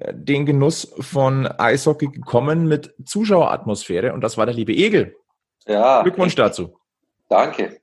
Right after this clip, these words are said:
Speaker 2: danke. Ähm, ist ja jetzt zum Glück auch nicht ganz so weit nach Germering in die Landesliga. Beziehungsweise die haben ihr, äh, Finale vom letzten Jahr, also von der abgebrochenen Saison, haben sie nachgeholt.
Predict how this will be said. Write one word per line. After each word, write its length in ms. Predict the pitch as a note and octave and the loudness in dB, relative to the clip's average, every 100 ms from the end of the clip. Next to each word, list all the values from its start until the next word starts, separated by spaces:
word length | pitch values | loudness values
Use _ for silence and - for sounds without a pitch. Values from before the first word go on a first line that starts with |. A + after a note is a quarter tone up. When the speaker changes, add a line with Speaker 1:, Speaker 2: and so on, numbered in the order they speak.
| _ | _
Speaker 2:
danke. 280 | F2+ F#2+ G2 | -8 -6 -6
Ähm, 400 | - F2+ F2 E2 | -6 -6 -8 -10
ist 160 | G#2 G#2 | -10 -2
ja 260 | G#2 - - | -2 -2 -6
jetzt 260 | G#2 - | -10 -8
zum 220 | - D#3+ A#2 | -4 -4 -2
Glück 180 | C#3 | 2
auch 120 | C3 A#2 | 2 0
nicht 180 | A2 | -2
ganz 240 | C#3 F#3+ - | -2 -2 -2
so 100 | C3+ | 2
weit 240 | C3 C3+ | 2 2
nach 220 | A#2+ A2+ | 0 -2
Germering 460 | - B2 B2 A#2+ A#2+ | -2 -2 0 -2 -4
in 80 | A2 | -6
die 60 | |
Landesliga. 600 | G#2 A2+ D3+ C#3+ D3 D3+ D#3 _ _ _ _ _ _ _ _ _ _ _ _ - | -2 -2 -2 -8 -6 -6 -8 _ _ _ _ _ _ _ _ _ _ _ _ -20
Beziehungsweise 540 | - B2 A2+ A#2 A2+ | -6 -4 2 2 2
die 120 | G#2+ | 2
haben 260 | G#2+ A#2 - | 0 0 -4
ihr, 200 | A#2+ A2+ | 0 2
äh, 500 | G#2 G#2 G2+ F#2 F2+ - | 2 2 0 -2 -6 -10
Finale 580 | G2+ G2 G#2 C#3 D3+ | -4 2 4 4 2
vom 200 | C#3+ G#2+ | -2 -4
letzten 420 | G2+ G#2 - A2+ G#2 | -4 -4 -6 -10 -4
Jahr, 440 | G2+ G2+ D3 F3 | 2 4 4 2
also 180 | G#2+ G2+ | 0 -4
von 120 | G#2 | -2
der 80 | F#2 | 0
abgebrochenen 600 | B2 B2 G#2+ A2+ A#2 G#2+ | 0 -2 -2 -4 -4 -8
Saison, 440 | G2+ G2 C3+ F3 | -6 0 2 0
haben 140 | C#3 A#2+ | -4 -10
sie 120 | B2 | -6
nachgeholt. 680 | C3 D3 - C#3+ D#3 F#3 | -4 -4 -6 -6 -4 -6